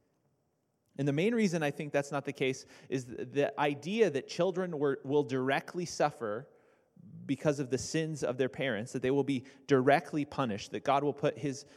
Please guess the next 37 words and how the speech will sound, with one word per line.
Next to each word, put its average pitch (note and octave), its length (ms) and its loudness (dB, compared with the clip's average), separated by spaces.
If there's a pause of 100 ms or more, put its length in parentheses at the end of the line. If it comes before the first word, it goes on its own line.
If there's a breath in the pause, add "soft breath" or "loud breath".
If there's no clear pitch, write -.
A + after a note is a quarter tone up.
(120)
judgment D3+ 440 2
on B2+ 280 0
them A#2 180 0
like A#2+ 160 -2
a A2+ 60 -8
thumb, D3 640 -2 (920 soft breath)
is C#3 300 -2 (540)
explicitly - 760 2
contradicted D#3+ 720 2
elsewhere B2 340 2
in A2 100 -2
the A2+ 80 0
Old G#2+ 120 -2
Testament - 480 -2
and C3 220 -2
in B2+ 80 -4
the A#2+ 100 -2
New C3+ 120 -2
Testament. - 520 -10 (540 soft breath)
You A2+ 100 -6
can C3 140 0
read B2+ 140 4
it - 100 2
later, A2 260 4
but F#2+ 220 -4
Deuteronomy D3 680 2 (120)
twenty-four D3 480 2
sixteen, C#3 680 -4 (680)
God A2 180 -2
says, - 400 -2
"This B2 200 -2
is A#2+ 100 -6
not B2 240 0
how A#2+ 180 2
I A#2 80 4
do B2+ 140 0
things." - 520 -12